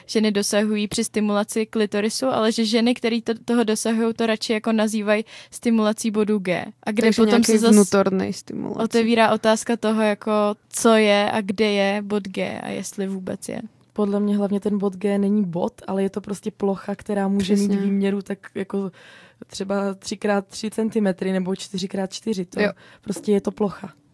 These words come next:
Speaker 2: Přesně tak. A je ten pohyb spíš jako kruživý, nebo jako,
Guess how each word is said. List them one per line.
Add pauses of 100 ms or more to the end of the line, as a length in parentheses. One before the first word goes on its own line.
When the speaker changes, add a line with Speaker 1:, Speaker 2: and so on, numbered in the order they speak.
(120)
Speaker 2:
Přesně
tak.
A
je
ten
pohyb
spíš
jako (100)
kruživý,
nebo
jako,